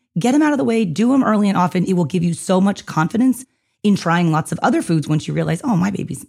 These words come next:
not allergic to wheat. They're not allergic to shellfish." And if they are, your pediatrician will refer you to the specialist who can help you make the slight adjustments that you need. A lot of times, these allergies are things babies will eventually grow out of. You'll learn to live with them. And we also really want to embrace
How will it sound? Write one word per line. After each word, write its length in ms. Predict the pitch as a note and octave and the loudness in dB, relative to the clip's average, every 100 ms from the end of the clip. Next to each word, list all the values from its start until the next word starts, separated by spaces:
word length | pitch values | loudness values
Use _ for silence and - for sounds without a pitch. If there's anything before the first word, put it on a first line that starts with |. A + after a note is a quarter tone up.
| - | -8
not 160 | B3 F#3+ | -8 -6
allergic 340 | - - - | -10 -14 -14
to 100 | - | -12
wheat. 220 | - - | -12 -10
They're 80 | G3 | -4
not 160 | G#3+ A3+ | -2 -2
allergic 300 | D3+ B2+ - | -4 -6 -10
to 80 | |
shellfish." 300 | - - D#3 - _ - | -12 -12 -14 -18 _ -4
And 120 | D4+ | -2
if 180 | F4 - | -2 -2
they 140 | E4+ | -2
are, 380 | - A#3 C#4 D4 _ _ _ - | -2 -2 -4 -10 _ _ _ -6
your 100 | A3+ | -4
pediatrician 520 | B3 B3 A#3+ - G#3 | 0 0 -2 -2 -2
will 120 | F#3+ | -2
refer 260 | F#3 F#3 F#3 | -2 -2 -2
you 160 | E3+ E3+ | -2 -4
to 140 | - | -6
the 80 | - | -8
specialist 500 | - G3 - F2 - | -4 -4 -4 -6 -6
who 100 | D#3+ | -6
can 140 | D3+ | -4
help 260 | C#3 D#3 - | -2 -2 -2
you 260 | E3 D#3+ - _ _ - | -2 -2 -6 _ _ -2
make 260 | G3+ F#3+ | 0 0
the 100 | - | -6
slight 340 | C#3+ - E3+ E3 | -8 -2 -2 0
adjustments 480 | D3+ C#3 C#3 C3 | -2 -6 -6 -8
that 160 | - C3+ | -8 -8
you 80 | B2+ | -6
need. 220 | - - C#3+ - | -6 -10 -18 -16
A 80 | - | -8
lot 160 | C3+ C#3+ | -6 -4
of 60 | |
times, 300 | - C#3 B2 - | -4 -4 -4 -8
these 260 | B2+ B2+ | -6 -6
allergies 360 | B2 A#2+ A#2+ A#2 | -6 -8 -8 -10
are 80 | A2+ | -12
things 240 | - - | -10 -10
babies 300 | - A2 - | -10 -12 -12
will 120 | - | -12
eventually 380 | - - - - | -10 -10 -10 -12
grow 220 | - - - | -10 -10 -2
out 160 | B3+ C4+ | 0 0
of. 120 | A#3+ - _ - | 0 -6 _ -6
You'll 220 | D#3+ D3 | -2 0
learn 300 | C3+ E3+ F3 | 2 2 0
to 100 | - | 0
live 180 | D#3+ E3 | -2 0
with 120 | E3 | 0
them. 180 | D#3 D3+ | 0 0
And 120 | D3 | -2
we 100 | B2+ - | -4 -4
also 280 | C#3 - | -6 -4
really 300 | D3+ C#3+ D#3 | -2 0 0
want 200 | D3+ C#3+ | 0 -2
to 60 | C3+ | -2
embrace 380 | B2+ B2 B2+ | -4 -2 -4